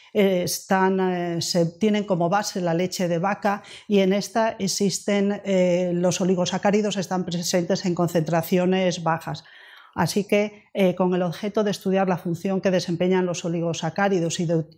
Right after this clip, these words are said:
poder añadirlos a las fórmulas infantiles, se requieren desarrollar métodos de síntesis. Uno de ellos,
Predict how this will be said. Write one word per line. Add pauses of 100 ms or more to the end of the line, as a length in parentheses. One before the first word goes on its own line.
poder
añadirlos
a
las
fórmulas
infantiles, (240)
se
requieren
desarrollar
métodos
de
síntesis. (340)
Uno
de
ellos,